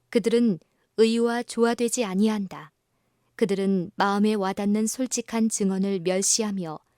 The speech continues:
견책을 하는 모든 사람들이 침묵당하는 것을 보고 기뻐할 것이다. 주께서는 지난 여러 해에 걸쳐 전해진 솔직한 증언을 새롭게 하기를 요청하신다. 그분께서는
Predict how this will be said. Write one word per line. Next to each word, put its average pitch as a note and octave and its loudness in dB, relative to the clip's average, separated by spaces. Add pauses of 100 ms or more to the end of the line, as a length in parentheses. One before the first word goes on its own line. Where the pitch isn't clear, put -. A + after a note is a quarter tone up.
(360)
견책을 A#3 2
하는 A3+ 4
모든 A3 4
사람들이 G3+ -2
침묵당하는 G#3 0
것을 F3+ -2
보고 E3+ -4
기뻐할 G#3+ -6
것이다. - -2 (1040)
주께서는 A#3+ 4
지난 A#3 6
여러 G#3 4
해에 A3+ 0
걸쳐 G3+ -2
전해진 G3+ 0
솔직한 A3+ 0
증언을 F3+ -2
새롭게 A#3+ -4
하기를 G#3 -2
요청하신다. F#3 -4 (640)
그분께서는 G#3+ 2